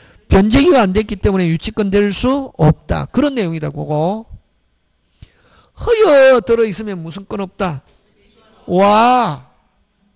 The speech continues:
변제기가 안 됐기 때문에 그런 게 이제 중요하다, 그지? 그 다음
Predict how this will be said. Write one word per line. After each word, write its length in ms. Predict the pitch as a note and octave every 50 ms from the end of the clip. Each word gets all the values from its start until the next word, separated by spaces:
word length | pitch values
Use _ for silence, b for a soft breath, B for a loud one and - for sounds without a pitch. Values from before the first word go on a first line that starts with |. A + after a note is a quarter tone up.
| _ _ _ _ _ _ _ _ -
변제기가 460 | G3+ G#3 A3 G#3+ C4+ C#4 E4 C#4 A#3+
안 100 | G3 F3+
됐기 240 | F3+ F#3 - - F3+
때문에 300 | - F3 D#3+ D3+ D3+ -
그런 240 | - G#3 G#3+ G#3+
게 100 | G3+ E3+
이제 160 | D3 C#3 - -
중요하다, 440 | - F3+ E3 D#3 D3+ D3 C#3 C3+
그지? 340 | C3+ C3+ C#3 D#3 F3+ A3+ A#3 - _ _ _ _ _ _ _ _ _ _ _ _ _ _ _ _ _ _ _ _ _ _ _ _ _ _ _ _ _ _ _ _ _ _ _ _ _ _ _ _ _ _ _ _ b b b b b b b b b _ _ _ _ _ _ _ _ _ _ _ _ _ _ _ _ _ _ _ _ _ _ _ _ _ _ _ _ b b b b b b b
그 100 | - E3+
다음 480 | F3+ F#3 F#3+ F#3+ G3+ G#3+ A3+ A3+ A3